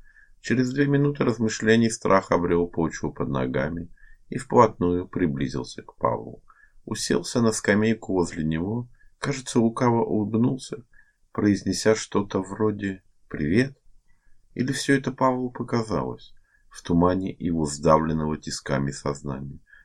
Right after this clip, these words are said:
Но то, что он произнёс фразу «На дачу не езди, там света нет, бродяги местные провода оборвали»,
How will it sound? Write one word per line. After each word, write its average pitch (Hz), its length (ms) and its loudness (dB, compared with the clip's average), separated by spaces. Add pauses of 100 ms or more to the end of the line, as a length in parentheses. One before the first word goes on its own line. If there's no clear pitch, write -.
(200)
Но 120 160 0
то, - 160 -2
что 143 240 2
он 139 140 2
произнёс 127 560 -2
фразу 131 600 -4 (920)
«На 71 260 2
дачу 82 480 4
не 73 320 4
езди, 85 360 0
там 71 320 2
света 80 560 4
нет, 62 320 -6
бродяги 76 800 4
местные 71 580 -2
провода 78 800 4
оборвали», 64 960 -2